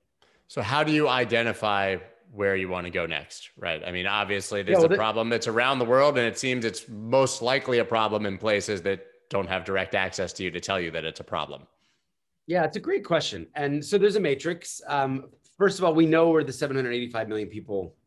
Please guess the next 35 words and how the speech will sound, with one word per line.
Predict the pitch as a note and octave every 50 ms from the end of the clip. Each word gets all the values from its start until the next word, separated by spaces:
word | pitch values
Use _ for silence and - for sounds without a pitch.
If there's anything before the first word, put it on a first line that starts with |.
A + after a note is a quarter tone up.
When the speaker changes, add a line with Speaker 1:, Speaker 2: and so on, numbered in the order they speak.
| _ -
Speaker 2:
live. | G2 G2 D#2 - - -
So | - A2+
there's | A#2 A2+
pretty | A2+ - D#3+ C#3+ C3+ - - -
universally | B2 C3 B2+ A#2+ - - - - C3 C3 C#3+ D3 C#3+ - B2+ B2 - - - A#2 G#2+
agreed | G2+ G2 - A2+ A#2 A2+ A2
upon | - - - G2+ F#2+ F#2+ F#2 F#2 F#2 - - G2
data. | E2+ G2 G2 G#2 F2 D2 C2+ C2+ - _ _ _ _ _ _ _ _ _ _ _ -
Um, | B2+ A#2 A2+ A2+ A2 A2 A2 G#2+ G#2 - _ _ -
our | C#3+ D#3 F#3 G#3 F#3
first | C#3+ - F3+ E3 D3+ - - -
pass | - C3+ A2+ A2 G#2 - -
is | A#2+ G#2+
rural, | G#2 G#2+ A#2 A#2+ A#2+ B2 A#2+ A2+
not | G#2+ G#2 G2 G2 F#2
urban. | E2+ E2 - - - _ _ _ _ _ _
We | - C3+
see | B2+ - - D3
most | C#3 D3 E3+ G3 G3 G3
of | G3+ C3+
the | B2+
government | A#2 A2 - C#3 C#3+ C3+ D3+ C#3+ C3 - -
money, | G#2+ G#2+ G#2 G#2 A2 B2+ C#3+ C#3+ D3 - _ _ _ _ _ -
most | B2+ C3 C#3+ C#3 C#3+ -
of | C#3
the | B2
big | A#2 G#2 F#2 C3+ B2 A#2+ A2+ G2+
grant | G#2+ G#2 G#2+ A#2 A#2+ B2 -
money | B2+ B2 B2 B2+ C3+ C3+ C3+ C3+ - _ _ _
hitting | - D#3+ F3 F3 D#3+
the | C#3+ C3+
cities | - D3 C3+ B2+ A#2+ -
and | A2 G#2+
the | G2+
towns. | - G#2 F2+ C2+ - - - - -